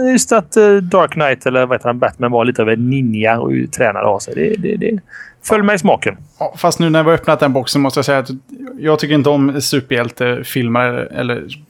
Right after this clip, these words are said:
Speaker 2: comics eller någonting. Men, eh, Batman är nog det jag tycker sämst om av alla. Då, eh,
Speaker 1: Även Dark Knight-filmerna?
Speaker 2: Filmerna är bra, men det har inte så mycket med, med Batman att göra. Det är, det som är bra med den filmen är att den är så lite,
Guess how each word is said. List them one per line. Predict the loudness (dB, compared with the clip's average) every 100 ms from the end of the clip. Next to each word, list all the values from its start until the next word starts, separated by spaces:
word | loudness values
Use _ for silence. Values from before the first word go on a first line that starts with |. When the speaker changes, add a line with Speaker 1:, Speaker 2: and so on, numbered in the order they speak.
| -20 -20 -18 -6
Speaker 2:
comics | -6 -4 -6 -4
eller | -2
någonting. | -2 -4 -2 -2 -2 -6
Men, | -4 -2 0
eh, | 0
Batman | -2 -4 -4 0
är | 2
nog | 2
det | 0
jag | -4
tycker | -6 -8
sämst | -4 0 0 0 0 -2
om | -4 -4
av | -4 0
alla. | -2 0 -6 -8 _ _ -20 -20 _ -4
Då, | -2 0
eh, | 2
Speaker 1:
Även | 2 4
Dark | 4 4
Knight-filmerna? | 2 0 -2 -8 -4 0 2 2 4 4
Speaker 2:
Filmerna | 4 4 4
är |
bra, | 4 2 0 -12 -4
men | 2 4
det |
har | 4 4
inte | 0
så | -2
mycket | 2 2
med, | 4 2
med | 2 2
Batman | 0 -4 -2 2
att |
göra. | 4
Det | 4
är, | 4 0 -12 _ _
det | 0
som | 2
är | 2
bra | 4 2
med | 2
den | 0
filmen | 2 2 4
är | 4
att | 2 -6
den | -2 0
är | 0
så | 0
lite, | -2 0 -2 0 0